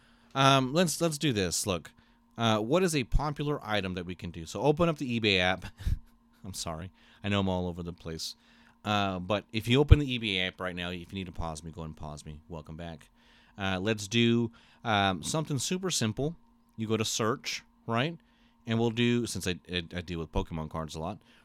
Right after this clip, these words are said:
we're just gonna do Pikachu, base set, first edition.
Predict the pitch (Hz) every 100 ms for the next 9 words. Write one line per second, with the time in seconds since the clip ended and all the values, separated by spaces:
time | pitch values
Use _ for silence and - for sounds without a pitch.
0 | _ 131 151 160 156 127 - 139 165 -
1 | 180 208 208 _ _ _ _ _ _ _
2 | _ _ _ - 87 117 143 - 135 147
3 | 120 80 _ _ _ _ _ _ _ _
4 | _ _ - - 123 - 98 92 - 69